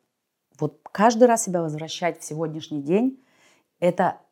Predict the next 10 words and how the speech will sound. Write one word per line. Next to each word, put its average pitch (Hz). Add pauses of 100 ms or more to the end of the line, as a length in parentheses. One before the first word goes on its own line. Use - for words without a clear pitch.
(340)
это 175
и -
есть 214
путь 214
к -
неумолимой 185
честности, 247
когда 165
ты, 165
наконец, 160